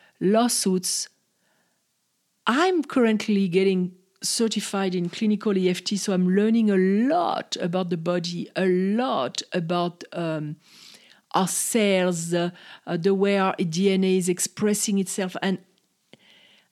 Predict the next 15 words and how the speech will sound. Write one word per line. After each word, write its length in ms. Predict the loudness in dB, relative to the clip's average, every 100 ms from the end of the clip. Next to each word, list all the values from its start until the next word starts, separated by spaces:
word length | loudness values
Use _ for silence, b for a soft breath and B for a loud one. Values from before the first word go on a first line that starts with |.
| -6
what 220 | 0 2
I'm 120 | 2
learning 580 | 4 4 4 4 2 0 0
is 260 | 0 0
that 460 | 0 0 0 -2 -6 -10 _ _ _ _ _ _ _ _ _
the 220 | -4 -4 0
intention 960 | 0 2 0 0 0 0 -2 -4 -10 -18 _ _ _ _ _ _ _ _ _ _ _ _ _ _ _ _ _ _ _ -4
is 260 | -2 -2 -2 0
huge, 560 | 2 2 0 -4 -6 _ _ _ _ _
is 160 | -6 -2
a 60 |
huge 380 | 0 0 0 -2
factor 380 | -4 -6 -4 -4
of 140 | -4
healing. 460 | -6 -2 -2 -2